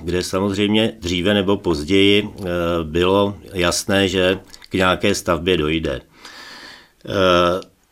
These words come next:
stavební činnost na téhleté parcele byla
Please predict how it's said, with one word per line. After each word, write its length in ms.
stavební 920
činnost 460
na 320
téhleté 460
parcele 480
byla 320